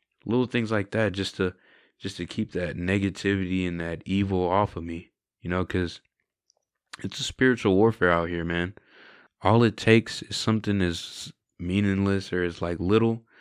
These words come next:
Now what I see is little, but at the time whenever I was going through it, <laughs> like,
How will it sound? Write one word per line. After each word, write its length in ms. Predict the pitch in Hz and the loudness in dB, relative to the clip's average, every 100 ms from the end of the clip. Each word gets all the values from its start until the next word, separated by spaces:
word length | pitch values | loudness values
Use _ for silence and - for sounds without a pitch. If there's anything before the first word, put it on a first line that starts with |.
| _ _ | _ _
Now 280 | 85 104 120 | -2 2 4
what 140 | 110 104 | 6 6
I 100 | 98 | 4
see 200 | - 98 | 4 2
is 120 | 85 | 2
little, 320 | 95 110 104 | 2 4 4
but 160 | 95 95 | 4 4
at 120 | 90 | 2
the 80 | 85 | -4
time 340 | - 98 95 | 0 2 2
whenever 200 | 92 92 | 2 0
I 80 | 90 | 0
was 80 | 90 | -2
going 280 | 95 87 - | -6 -6 -4
through 240 | 107 113 | -2 0
it, 100 | 110 _ _ - | -4 _ _ -6
<laughs> 100 | 107 | 4
like, 260 | 87 90 | 4 4